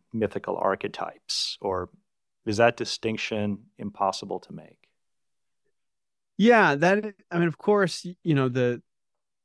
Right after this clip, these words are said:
Speaker 2: the straightforward, well, of course, just, you know, mothers have children, and of course that would show up in art, is it's a flat read of that. Like, why would you have to see that as the Virgin Mary? It's like,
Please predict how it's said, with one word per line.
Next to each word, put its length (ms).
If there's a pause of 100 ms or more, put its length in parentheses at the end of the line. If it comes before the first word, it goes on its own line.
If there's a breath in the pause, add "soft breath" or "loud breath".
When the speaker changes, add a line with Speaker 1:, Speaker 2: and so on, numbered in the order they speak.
(260)
Speaker 2:
the 100
straightforward, 840
well, 200
of 100
course, 300
just, 260 (280)
you 80
know, 180 (460)
mothers 380
have 180
children, 420
and 120
of 100
course 340 (100)
that 120
would 120
show 140
up 140
in 80
art, 240
is 440
it's 380 (100)
a 120
flat 580
read 380
of 120
that. 280
Like, 100
why 160
would 140
you 80
have 140
to 100
see 160
that 120
as 120
the 100
Virgin 320
Mary? 300
It's 160
like, 140